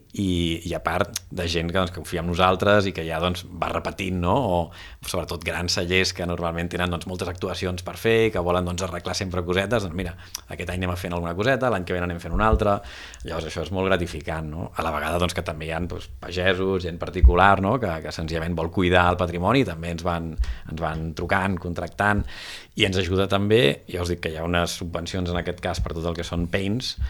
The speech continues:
eh, i aquí a la comarca en tenim bastants, llavors, doncs, també permeten que gent que a lo millor, hòsties, no es podia, no podria dedicar tot el capital que volgués a refer marges, doncs ho pugui fer també sense haver de fer una inversió tan, tan important, no? Llavors, eh, la resposta molt bona, molt bona. Hem de donar-li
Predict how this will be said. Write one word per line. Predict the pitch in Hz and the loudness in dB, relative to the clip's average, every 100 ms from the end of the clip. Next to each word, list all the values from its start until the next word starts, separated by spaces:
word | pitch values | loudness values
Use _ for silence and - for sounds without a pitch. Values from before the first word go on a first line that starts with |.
| - - | -6 -6
eh, | - 78 | -6 -4
i | |
aquí | 76 | -6
a | - | -6
la | 76 | -4
comarca | 82 80 85 | -4 -4 -4
en | |
tenim | 80 82 82 | -6 -6 -6
bastants, | 82 - 101 92 | -2 -2 0 -2
llavors, | 82 - 76 | 2 2 2
doncs, | 80 - | -4 -4
també | 80 80 78 | 0 0 0
permeten | 87 87 85 92 | -4 -2 0 2
que | 87 82 80 | 0 0 -2
gent | 90 87 | 0 0
que | |
a | 90 | 0
lo | 87 | 2
millor, | 90 92 85 - - | 2 2 0 -4 -12
hòsties, | - 87 80 | -8 -6 -6
no | |
es | 78 | -6
podia, | 92 87 85 87 87 | 0 0 0 -4 -6
no | 95 85 | -4 0
podria | 98 95 95 | 2 6 6
dedicar | 92 90 90 87 | 4 2 0 0
tot | 87 87 | 4 4
el | |
capital | - 90 87 90 | 4 2 4 4
que | 90 | 4
volgués | 87 87 98 90 | 4 4 4 2
a | 87 | 0
refer | 82 92 | -2 2
marges, | 95 101 98 101 | 4 4 4 0
doncs | 90 | 0
ho | 87 | -2
pugui | 85 82 | -2 -4
fer | 90 | -4
també | 85 80 80 | -4 -4 -6
sense | 90 85 | -6 -8
haver | 78 78 | -8 -8
de | |
fer | 78 82 | -8 -8
una | 78 | -6
inversió | 78 - 76 | -8 -8 -10
tan, | - 76 73 | -10 -12 -10
tan | - 80 | -10 -8
important, | 78 80 - 73 71 | -8 -10 -10 -14 -12
no? | 92 - - - - - | -16 -16 -18 -16 -16 0
Llavors, | 90 78 78 76 80 | 2 2 0 -2 -6
eh, | 80 | -6
la | 85 | -2
resposta | 87 117 107 113 101 90 82 80 - - 131 | 0 2 4 6 8 8 4 -2 -12 0 4
molt | 107 | 6
bona, | 85 71 69 | 4 2 -2
molt | 90 92 82 | -2 0 0
bona. | 78 80 82 | -4 -6 -4
Hem | 87 | 4
de | 95 | 4
donar-li | 95 92 90 | 6 4 6